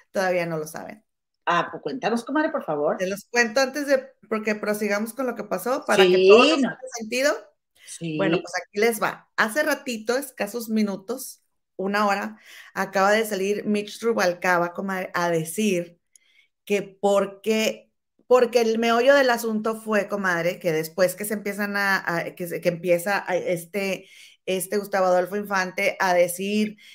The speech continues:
Speaker 1: que cómo se habían puesto un día, a, un día antes a apoyar a Sergio Mayer, después de que él es el que lleva las exclusivas, ¿no? Dijo,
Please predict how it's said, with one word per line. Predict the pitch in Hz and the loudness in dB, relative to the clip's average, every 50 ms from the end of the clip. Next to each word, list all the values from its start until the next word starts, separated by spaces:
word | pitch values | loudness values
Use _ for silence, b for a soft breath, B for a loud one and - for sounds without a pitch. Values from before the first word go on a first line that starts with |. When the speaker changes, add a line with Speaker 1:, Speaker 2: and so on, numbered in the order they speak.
| B _ - | B _ -8
Speaker 1:
que | 180 170 170 | -8 -4 -4
cómo | 202 196 196 | -4 -4 -2
se | 202 214 196 | -2 0 0
habían | 190 185 180 - | 0 0 -2 -2
puesto | 220 202 208 - 208 208 | -4 -4 -2 -2 -2 -2
un | - 208 208 196 | -2 -2 -4 -4
día, | 190 196 196 190 | -2 0 0 0
a, | - - 190 180 175 202 | 0 0 0 0 0 -2
un | 196 | -2
día | 196 208 190 | -2 0 0
antes | 185 180 170 202 202 - - | -2 -2 -6 -8 -8 -8 -8
a | 202 | -8
apoyar | 185 - - 180 175 170 170 175 | -8 -6 -4 -2 0 0 0 0
a | 180 | -2
Sergio | - - 190 170 165 - 196 | -4 -4 -6 -6 -6 -6 -6
Mayer, | 202 202 208 208 202 190 180 180 180 175 175 | -2 0 2 2 2 2 2 2 2 2 2
después | 170 175 170 - - 175 165 | 0 -6 -6 -4 -4 -4 -4
de | 170 165 165 | -4 -6 -4
que | - 165 | -4 -4
él | 160 165 | -2 -2
es | 170 165 | -2 -2
el | 170 175 170 | -4 -6 -4
que | 170 165 | -4 -4
lleva | 156 160 160 | -4 -2 -4
las | 165 160 - | -6 -6 -10
exclusivas, | 170 - - _ - 196 185 - 247 226 190 165 160 170 165 - | -14 -16 -16 _ -8 -8 -6 -2 0 2 2 2 0 -2 -8 -8
¿no? | - 165 165 240 294 - _ _ b b b b b b b b b b b b b b b b b b b b _ _ - | -6 -6 -6 -6 -8 -12 _ _ b b b b b b b b b b b b b b b b b b b b _ _ -8
Dijo, | 175 190 254 277 302 320 339 330 330 - 247 226 220 220 226 226 - | -2 2 4 6 6 6 4 4 2 0 0 0 0 0 -4 -8 -14